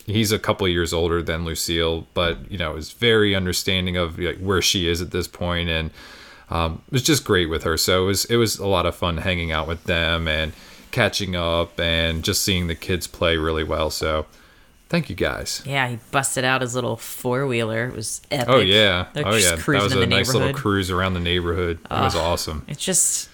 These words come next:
Speaker 2: sometimes I still can't believe this is my life. And it's like, Emmy is my childhood friend. So the fact that we're watching our kids play together, it's just really surreal.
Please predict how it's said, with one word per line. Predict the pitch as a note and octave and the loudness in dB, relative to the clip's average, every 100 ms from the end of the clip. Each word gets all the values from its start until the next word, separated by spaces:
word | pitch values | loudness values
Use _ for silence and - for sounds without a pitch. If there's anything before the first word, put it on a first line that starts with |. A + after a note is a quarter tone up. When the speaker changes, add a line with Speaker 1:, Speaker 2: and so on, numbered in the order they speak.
| - - | -10 -6
Speaker 2:
sometimes | D#3+ C#3 C#3 B2+ | -4 -2 0 0
I | B2+ | -2
still | A#2+ B2+ B2 | -2 -2 -2
can't | B2+ A#2 | -2 -2
believe | A#2 A2+ | 0 0
this | A2 A#2+ | 0 -2
is | A2+ | -2
my | A2 | 0
life. | G#2+ G#2+ A2 | 0 0 -2
And | A#2 | -4
it's | A#2 | -2
like, | B2+ - | -2 0
Emmy | C3 C3+ B2 A2+ | 0 0 0 0
is | B2 | -2
my | A2+ | -2
childhood | A2+ A2+ A2 A#2 | -4 -2 -2 -4
friend. | - A2 G#2+ | -4 -4 -2
So | A2 B2+ | -2 0
the | B2 | 0
fact | A#2 B2+ B2+ | 0 -2 -2
that | A2+ | -4
we're | A#2 A#2+ | -2 -2
watching | A2 A#2+ - A2+ | 0 -2 -2 -4
our | A2+ | -4
kids | - A2+ | -4 -4
play | - A2 | -4 -4
together, | G#2+ G#2+ G#2+ A2 | -2 -2 0 0
it's | B2 - | -2 -2
just | C#3+ - | -4 -2
really | C#3 B2 | -2 0
surreal. | - A#2+ A#2 A#2 A2 A2 | 0 0 2 2 2 -2